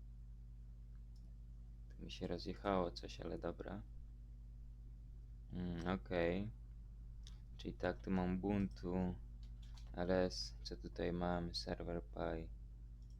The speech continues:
Pokażę jego zawartość. No i tutaj właśnie tylko to zmieniłem, że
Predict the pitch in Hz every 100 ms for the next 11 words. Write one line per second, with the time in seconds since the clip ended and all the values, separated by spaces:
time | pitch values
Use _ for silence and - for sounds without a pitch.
0 | - - - - - - - 85 90 92
1 | 90 92 90 90 87 90 101 98 - 90
2 | 95 101 - - - - - - - -
3 | - - - - - - - - - -
4 | - - 120 117 117 113 101 104 - 95
5 | 90 92 90 - 87 - 90 - 87 -
6 | 87 92 90 90 90 87 - 87